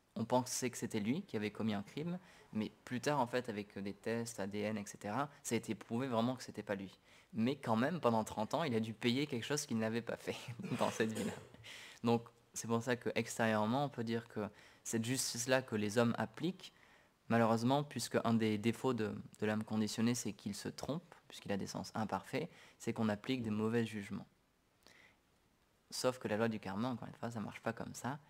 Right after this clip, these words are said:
et de, tout le monde récolte exactement ce qu'il mérite, pas plus, pas moins. Donc encore une fois, c'est vraiment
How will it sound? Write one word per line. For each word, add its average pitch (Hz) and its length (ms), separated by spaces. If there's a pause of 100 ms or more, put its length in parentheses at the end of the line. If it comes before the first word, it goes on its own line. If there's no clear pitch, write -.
et 113 120
de, 104 100 (140)
tout 151 160
le 147 60
monde 147 240
récolte 123 500
exactement 127 880 (500)
ce - 120
qu'il 117 160
mérite, 107 440 (140)
pas 120 120
plus, 147 360
pas 117 140
moins. - 180 (1600)
Donc 107 100
encore 107 200
une 104 120
fois, 127 180
c'est 123 140
vraiment 117 360